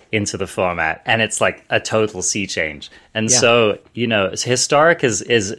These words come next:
Speaker 1: this combination of being small enough and young enough and also just, like, getting these freaking steroid injections into the arm of all of these powerful cards from the rest of Magic.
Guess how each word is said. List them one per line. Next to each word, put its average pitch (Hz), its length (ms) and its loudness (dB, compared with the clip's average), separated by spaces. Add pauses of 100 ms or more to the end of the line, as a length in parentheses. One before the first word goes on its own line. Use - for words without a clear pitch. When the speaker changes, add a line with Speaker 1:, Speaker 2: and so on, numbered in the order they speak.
Speaker 1:
this 110 180 0
combination 107 1040 -2
of 82 280 -8
being 90 380 -4
small 90 680 -2
enough 127 520 -2 (300)
and 95 160 -6
young 82 400 -6
enough 139 540 -4 (500)
and 107 160 2
also 110 640 4
just, 104 300 -4
like, 90 280 -2
getting 107 320 2
these 90 200 -6
freaking 101 380 -4
steroid 92 800 0
injections 80 800 -10
into 95 360 -8
the 82 160 -8
arm 87 300 -2
of 82 120 -8
all 87 120 -2
of 76 120 -6
these 80 120 -14
powerful 87 480 -6
cards 87 380 -6
from 87 120 -14
the 78 60 -14
rest 87 260 -8
of 73 100 -14
Magic. 78 380 -12